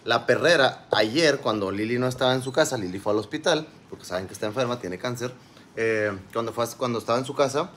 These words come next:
cuando no estaba, la perrera llegó y se, se llevó a tres perritos, unos negritos que le llama ella. Creo que son dos negritos y uno cafecito.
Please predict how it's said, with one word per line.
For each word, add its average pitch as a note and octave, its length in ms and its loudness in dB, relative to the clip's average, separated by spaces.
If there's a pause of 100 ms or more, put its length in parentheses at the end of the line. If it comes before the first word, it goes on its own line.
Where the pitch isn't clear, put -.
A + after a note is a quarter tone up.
cuando A#2 180 -4
no A#2+ 60 -2
estaba, C3 420 0 (140)
la A#2 160 -4
perrera A2+ 260 0
llegó B2+ 220 0
y B2+ 40 0
se, A#2 260 -2
se A2+ 160 -4
llevó G#2 340 0
a A2+ 240 2
tres A2 180 -4
perritos, B2 560 -2 (520)
unos C3+ 180 0
negritos C3 420 0
que B2+ 100 -2
le A2 100 2
llama A#2+ 280 0
ella. C3 200 2 (840)
Creo C3+ 160 -4
que D3 80 -6
son C#3+ 180 0
dos C#3+ 140 0
negritos C#3+ 380 -2
y C3 40 -2
uno C3+ 140 -2
cafecito. A2+ 560 -6